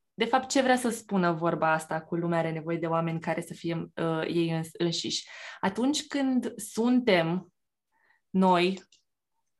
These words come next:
liberi, autentici, îi împuternicim pe ceilalți să fie la fel, să facă la fel.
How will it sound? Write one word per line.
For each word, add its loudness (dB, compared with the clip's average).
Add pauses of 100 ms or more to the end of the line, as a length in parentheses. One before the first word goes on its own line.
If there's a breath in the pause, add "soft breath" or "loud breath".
(680 soft breath)
liberi, 2 (720)
autentici, 2 (260 soft breath)
îi 4
împuternicim 2
pe 0
ceilalți 2
să -4
fie -2
la 2
fel, -6 (300)
să -2
facă 2
la 4
fel. -6